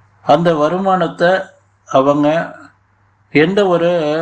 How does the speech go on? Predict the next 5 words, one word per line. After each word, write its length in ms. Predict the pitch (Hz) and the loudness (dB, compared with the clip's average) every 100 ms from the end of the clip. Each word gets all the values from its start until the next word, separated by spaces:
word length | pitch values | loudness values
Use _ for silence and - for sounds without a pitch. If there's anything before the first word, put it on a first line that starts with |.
| - | -4
ஈகோ 460 | 143 151 165 165 151 | -2 0 2 0 0
இல்லாம 720 | 143 143 147 151 170 170 135 139 | -2 0 2 0 0 0 0 -2
வாழ 340 | 127 135 147 | 0 2 2
பழகி 420 | - 127 139 147 | 0 -2 0 -2
கொண்டாலே, 680 | 143 131 127 127 151 131 120 | -2 0 0 0 0 -2 -4